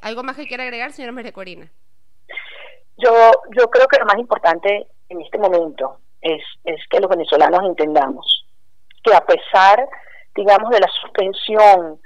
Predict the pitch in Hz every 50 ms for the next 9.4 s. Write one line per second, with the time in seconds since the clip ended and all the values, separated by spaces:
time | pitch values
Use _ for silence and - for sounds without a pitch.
0 | - - - - - - - 160 170 165 160 151 151 147 - - - - 170 160
1 | 156 151 147 147 143 139 - - - 165 160 151 - 165 156 156 - - 277 294
2 | 339 349 285 196 170 160 151 - 175 165 156 - 170 - 175 165 151 147 - 180
3 | - - - 156 135 131 131 131 - - - - - - - - - - - 214
4 | 214 196 202 247 240 208 208 226 - - 214 190 170 165 156 - - 165 156 175
5 | - - - - - - - - - - - - - 208 - - 180 185 185 190
6 | 190 196 220 233 247 269 - - - - - - - - - 220 208 185 185 -
7 | 180 170 175 175 160 165 196 202 196 196 - 208 - - - - - 247 240 -
8 | - - - - - - - - - - - - 165 156 151 - - 208 196 196
9 | 180 170 185 214 247 262 262